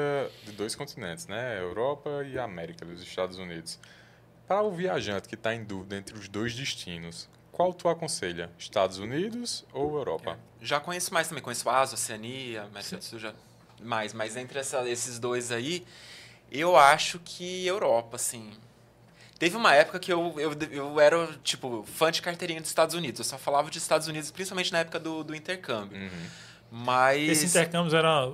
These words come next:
Speaker 3: é, intercâmbio era onde você fazia? Qual cidade? Ou
Speaker 2: É,
Speaker 3: no
Speaker 2: eram vários.
Speaker 3: diferente?
Speaker 2: É, é, o que que acontece? É, esses intercâmbios, você, empresas americanas contratam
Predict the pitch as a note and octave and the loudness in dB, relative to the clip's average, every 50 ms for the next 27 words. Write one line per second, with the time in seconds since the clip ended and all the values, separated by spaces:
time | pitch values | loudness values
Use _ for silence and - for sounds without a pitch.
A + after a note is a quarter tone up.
0 | - D3+ C3+ C3+ C3 - C3 A2+ - C#3+ C3+ C3+ C#3 C#3+ D3 D3 C3+ A2+ G#2 - | -4 -4 -4 -4 -2 -2 -4 -2 -2 -4 0 2 2 4 4 2 0 0 -2 -4
1 | - A#2+ A2 A#2+ A#2 G#2 G#2+ G2+ F#2 - - - B2 G2+ - A#2+ A2 G2 F#2+ - | -8 -6 -4 -4 -4 -4 -6 -8 -8 -10 -4 -4 -2 -2 0 -2 -4 -4 -4 -8
2 | - - - - - _ - - - - - - C#3+ C3+ C3+ C3+ C3+ C#3 C3+ C3+ | -16 -20 -20 -20 -20 _ -20 -20 -20 -14 -2 4 6 8 8 8 6 6 6 4
3 | C3 A2+ A2 G#2 - - - - - - C#3 C#3+ E3+ F3 F3 E3 C3 A2+ A2 G#2+ | 4 2 0 -4 -10 -16 -20 -6 6 8 10 10 10 12 12 12 12 12 12 10
4 | G2+ G2+ - - - - - - B2 B2 A#2+ A#2+ A#2 A2 A2+ D#2 F#2 - - F#2+ | 6 0 0 0 0 0 0 2 4 4 4 4 2 0 -4 -8 -10 -8 -4 -2
5 | A#2 A2+ A2+ A2+ A2+ A2+ A2 A2 - C3+ - D3 - E3+ E3 - C3+ G#2+ G#2+ - | -2 0 0 0 0 -2 -2 -4 -6 -4 -4 -2 -2 -2 2 4 4 6 6 6
6 | - - - - - A2 A2 A2 A2 A2+ - - C3+ C#3 D#3+ E3 F3+ E3 - - | 4 2 0 -2 0 0 2 2 2 2 0 0 0 -4 -4 -4 -6 -6 -4 -2
7 | D#3+ F3 F#3 F3 D3 B2+ B2 A#2 A2+ B2+ C3 - - - - D3 C#3+ C#3+ D3 C#3+ | 0 0 0 0 0 -2 -4 -4 -4 -2 0 2 2 2 2 0 0 -2 0 0
8 | C#3+ C#3 D3 D3 - E3+ F#3 F#3+ G3+ G#3+ F#3 F#3+ F3+ E3+ E3+ E3 - - - D3 | -2 -2 -4 -2 4 6 6 6 6 4 2 2 2 2 0 -2 -2 -4 -2 -2
9 | C3+ B2+ B2+ C3 D#3 F#3+ G#3 - - - - - - - - - - - - - | 0 0 0 0 -2 0 0 2 0 0 -2 -6 -20 -20 -20 -20 -20 -20 -20 -20
10 | - _ - - E3 E3 E3 E3+ F3 D#3+ F3 G#3+ A#3 - A#3+ A3 A3 G#3+ G#3 | -20 _ -2 0 0 0 2 6 10 10 10 10 8 4 0 -2 -2 -4 -8